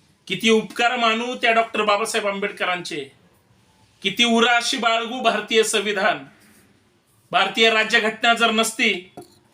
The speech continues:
तर इथल्या जातीयवाद्यांनी, सनातन्यांनी, धर्ममार्तंडांनी मनुस्मृतीच्या नावाखाली आमचा काय वापर करून टाकला असता.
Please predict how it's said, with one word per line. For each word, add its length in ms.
तर 40
इथल्या 520
जातीयवाद्यांनी, 1160
सनातन्यांनी, 1080
धर्ममार्तंडांनी 1200
मनुस्मृतीच्या 840
नावाखाली 480
आमचा 280
काय 540
वापर 420
करून 280
टाकला 300
असता. 460